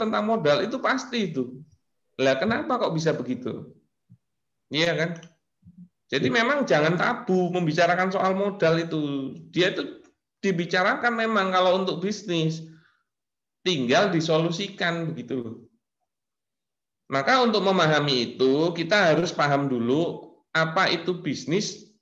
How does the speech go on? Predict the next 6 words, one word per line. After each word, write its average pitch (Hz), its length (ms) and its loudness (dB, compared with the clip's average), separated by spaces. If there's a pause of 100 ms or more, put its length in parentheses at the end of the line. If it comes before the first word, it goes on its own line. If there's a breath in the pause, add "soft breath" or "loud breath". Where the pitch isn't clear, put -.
dan 143 320 0
apa 120 400 -2
itu 190 240 -6
praktek 160 720 -2
bisnis. 165 960 -6 (1200)
Tuh. 117 320 -8